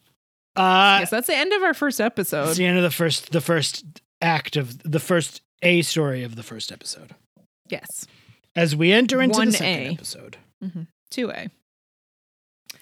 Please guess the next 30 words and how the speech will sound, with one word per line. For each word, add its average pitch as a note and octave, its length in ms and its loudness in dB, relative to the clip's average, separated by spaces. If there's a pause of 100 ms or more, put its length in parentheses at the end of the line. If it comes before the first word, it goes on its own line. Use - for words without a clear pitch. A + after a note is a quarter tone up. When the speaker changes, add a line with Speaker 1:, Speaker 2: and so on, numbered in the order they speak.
(200)
Speaker 2:
Liberty's A3+ 520 -2
relative F3+ 760 -6
Speaker 1:
Mm-hmm. D3 140 -6
Speaker 2:
says D#3+ 520 -4
that D3 500 -4
one G3 320 -2
in G#3 120 -2
every F#3 300 -2
twenty E3+ 720 -8
gets E3+ 220 -8
into D#3+ 260 -10
this D3 160 -12
program. D#3 580 -8
Speaker 1:
The C3 60 -6
dra-, C3 300 -6
the C#3+ 80 -6
Speaker 2:
Which C3+ 200 -2
Speaker 1:
drama - 160 -4
school. - 20 4
Speaker 2:
honestly, C5 580 -2 (600)
which D4+ 140 -6
honestly G4+ 420 -4 (100)
is C#4 100 -2
not A3+ 240 0
that A#3 200 0
bad F3 220 0
of D3 100 -8
odds. D3 500 -6
<laughs> - 20 -20
Like, G#3 160 -4